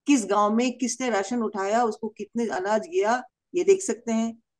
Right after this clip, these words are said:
किस, कितने मरीज हैं, उन मरीजों को क्या हुआ, कौन से अस्पताल में भर्ती हुए, वो देख सकते हैं। आप ये देख सकते हैं कि कितने mines के license कितने allot हुए हैं,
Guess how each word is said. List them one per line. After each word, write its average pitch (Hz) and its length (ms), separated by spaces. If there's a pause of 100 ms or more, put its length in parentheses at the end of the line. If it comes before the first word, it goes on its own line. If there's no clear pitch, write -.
(140)
किस, 254 180
कितने 262 420
मरीज 240 420
हैं, 247 140
उन 247 160
मरीजों 226 380
को 240 120
क्या 233 220
हुआ, 240 360
कौन 240 280
से 247 100
अस्पताल 220 400
में 226 120
भर्ती 214 300
हुए, 233 120 (260)
वो 147 80
देख 190 200
सकते - 280
हैं। 202 260 (340)
आप 233 240
ये 247 100
देख 240 200
सकते 240 300
हैं 240 360 (280)
कि 240 320
कितने 254 240
mines 226 680 (200)
के 240 120
license 220 480
कितने 254 260
allot 233 340
हुए 226 140
हैं, 214 200